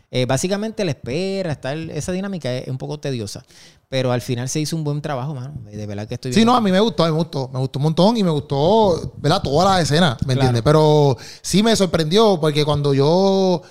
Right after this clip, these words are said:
Speaker 2: sea, yo los conozco a ustedes. Bueno, yo te había visto a ti antes, pero en ese, en ese, en el sentido va, grabando la otra,
Speaker 1: Claro.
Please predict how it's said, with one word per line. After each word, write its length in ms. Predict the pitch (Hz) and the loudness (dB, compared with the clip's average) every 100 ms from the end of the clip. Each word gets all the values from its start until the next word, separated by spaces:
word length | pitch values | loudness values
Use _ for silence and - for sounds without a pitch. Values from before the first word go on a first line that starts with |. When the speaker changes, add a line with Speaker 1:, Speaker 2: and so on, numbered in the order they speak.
| - _ - _ | -20 _ -20 _
Speaker 2:
sea, 200 | - 160 | -4 0
yo 160 | 143 175 | 4 4
los 80 | 196 | 4
conozco 320 | 220 226 220 | 0 0 -2
a 40 | |
ustedes. 560 | - 233 226 180 185 185 - | 0 2 4 4 2 -2 -4
Bueno, 180 | 165 202 | 0 2
yo 100 | 147 | 4
te 60 | 156 | 4
había 140 | 185 | 4
visto 200 | 175 208 | 2 0
a 20 | |
ti 100 | 185 | 0
antes, 220 | 160 175 | 0 2
pero 260 | 151 139 143 | 4 4 4
en 120 | 147 | 2
ese, 180 | 143 151 | 2 2
en 160 | 147 147 | 2 2
ese, 160 | 127 | 2
en 100 | 131 | 0
el 300 | 143 123 127 | -2 0 0
sentido 280 | 117 123 180 | -2 2 4
va, 180 | 185 147 | 4 2
grabando 320 | 139 131 175 | 0 2 4
la 60 | 151 | 4
otra, 260 | 156 117 | 4 2
Speaker 1:
Claro. 140 | 120 | -4